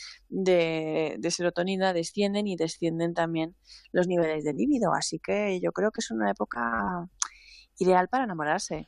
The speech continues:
Ya lo dicen, que el invierno no, no mola para enamorarse, porque es una época en la que uno está más irritable, te apetece estar más recogido en casa, pero conforme llega la primaverita, sí.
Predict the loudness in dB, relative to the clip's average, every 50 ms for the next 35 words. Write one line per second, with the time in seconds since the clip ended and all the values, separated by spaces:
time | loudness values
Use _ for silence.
0 | _ -2 0 2 2 2 0 0 -2 -4 -4 -4 -4 -4 -2 -2 -2 0 0 0
1 | 2 0 -2 0 0 2 2 2 4 4 2 2 0 0 -2 -6 -8 -10 -8 _
2 | 0 2 4 4 6 6 6 6 4 2 0 -2 -2 -4 -2 -2 -2 -2 -2 -6
3 | -8 -12 -12 -14 -16 -20 -18 -12 -10 -8 -8 -6 -6 -6 -6 -6 -6 -6 -6 -6
4 | -8 -10 -12 -12 -10 -10 -10 -10 -10 -12 -12 -12 -12 -14 -18 -20 -16 -8 -4 -2
5 | -2 -2 -2 -2 -2 -2 -2 -2 -2 -2 -4 -4 -6 -10 -8 -8 -8 -8 -6 -6
6 | -6 -4 -6 -8 -8 -8 -10 -10 -10 -10 -12 -14 -14 -4 0 0 0 0 0 -2
7 | 0 0 0 0 -2 -4 -10 -20 -20 -20 -20 -16 -8 -4 -4 -2 0 0 0 0
8 | 0 0 0 0 0 -2 -2 -2 -2 -2 -4 -4 -4 -4 -6 -8 -10 -16 _ -8
9 | -4 -4 -4 -2 -2 -4 -2 -2 -2 -2 0 0 0 0 0 -2 -2 -2 -2 -2
10 | -2 -2 -2 -2 0 0 -2 -2